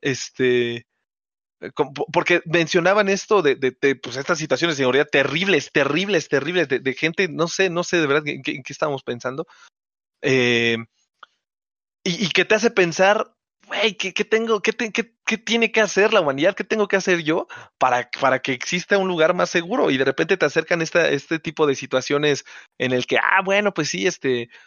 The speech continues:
no, pues vamos a ponerles un chip a todos para saber en dónde andan. No, pues vamos a, a, a poner, este, cámaras de reconocimiento facial y no sé qué."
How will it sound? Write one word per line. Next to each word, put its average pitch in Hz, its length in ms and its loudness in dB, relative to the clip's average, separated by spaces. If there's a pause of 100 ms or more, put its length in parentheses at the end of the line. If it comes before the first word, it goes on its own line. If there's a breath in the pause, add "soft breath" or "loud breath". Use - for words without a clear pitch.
(260 loud breath)
no, 196 240 2
pues 202 120 -4
vamos 226 160 2
a 180 40 -8
ponerles 180 400 -2
un 180 80 -6
chip 180 160 -6
a 160 80 0
todos 160 340 0
para 131 140 -2
saber 143 220 0
en 160 100 -6
dónde 160 220 -2
andan. 160 340 -2
No, 233 200 -2
pues 175 120 -6
vamos 208 260 -2
a, 117 320 0
a, 110 300 -6 (100)
a 110 200 -4
poner, 156 420 0 (120)
este, - 220 -12
cámaras 151 320 0
de 127 60 -6
reconocimiento 131 480 -6
facial 147 400 -4
y 147 40 -8
no 160 60 -10
sé 160 140 -10
qué." 170 160 -6